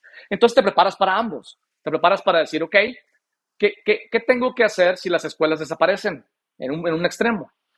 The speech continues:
"¿Qué tengo que hacer si las escuelas comienzan a perder relevancia?" Entonces te preparas para diferentes escenarios, porque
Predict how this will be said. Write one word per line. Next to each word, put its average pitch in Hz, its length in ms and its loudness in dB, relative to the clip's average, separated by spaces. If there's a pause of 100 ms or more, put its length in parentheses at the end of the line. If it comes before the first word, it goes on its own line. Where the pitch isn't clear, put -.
(140)
"¿Qué 175 100 0
tengo 190 240 0
que 226 100 4
hacer 190 320 2
si 175 100 -6
las 143 120 -6
escuelas 139 420 -2
comienzan 123 400 -6
a 113 60 -8
perder 98 400 -2 (160)
relevancia?" 156 460 0
Entonces 156 260 -2
te 170 80 -2
preparas 160 340 2
para 156 340 2 (300)
diferentes 156 580 -2
escenarios, 156 500 -2
porque 135 340 -6